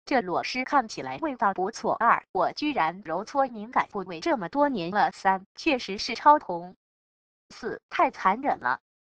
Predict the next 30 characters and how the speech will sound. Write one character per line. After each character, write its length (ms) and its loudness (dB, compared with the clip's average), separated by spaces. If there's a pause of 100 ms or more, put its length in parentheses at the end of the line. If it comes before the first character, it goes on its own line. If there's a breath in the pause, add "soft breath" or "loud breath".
(400)
李 180 -4
湘 240 -2
看 240 0
了 120 -6
也 180 -8
会 220 -6
哭 180 -6
泣。 260 -8 (800)
五， 300 -8
小 260 6
编 240 -4
你 80 -14
能 240 -8
两 220 0
条 260 2
新 220 -8
闻 140 -4
分 220 -6
开 220 0
写 240 -10
不？ 220 -4 (680)
六， 360 -2
还 200 4
是 180 -4
最 180 -2
新 280 -6
剪 160 -6
的 120 -8
国 200 -8
照。 280 2